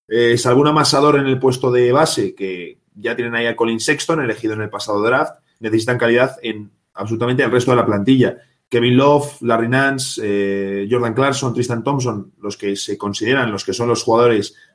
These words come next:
más útiles, los mejores del equipo, están todos en venta y si llega una oferta convincente a Cleveland no van a dudar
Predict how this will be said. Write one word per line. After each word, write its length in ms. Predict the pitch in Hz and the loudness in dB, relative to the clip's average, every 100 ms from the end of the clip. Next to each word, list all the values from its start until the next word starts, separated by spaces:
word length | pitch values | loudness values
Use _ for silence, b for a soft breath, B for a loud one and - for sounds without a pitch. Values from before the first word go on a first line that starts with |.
| b | b
más 300 | 113 127 - | -2 0 0
útiles, 420 | 135 131 104 95 | -2 -2 -2 -2
los 160 | 104 104 | -6 -6
mejores 340 | 101 120 117 | -2 0 2
del 100 | 117 | 2
equipo, 400 | 110 127 123 139 | 0 0 2 2
están 220 | 123 110 107 | 2 0 -2
todos 240 | 110 107 | -2 -2
en 120 | 107 | -4
venta 460 | 110 120 123 135 B B B | -4 -2 -2 -2 B B B
y 100 | 107 | -8
si 120 | 107 | -4
llega 160 | 101 104 | -2 -2
una 100 | 104 | -4
oferta 320 | 104 104 107 | -4 -4 -4
convincente 460 | 104 104 98 101 98 | -2 -2 -2 -4 -6
a 40 | |
Cleveland 400 | 98 101 104 113 | -4 -2 -2 -4
no 120 | 107 | -4
van 120 | 107 107 | -2 0
a 60 | |
dudar 440 | 104 101 107 - | 2 2 0 -2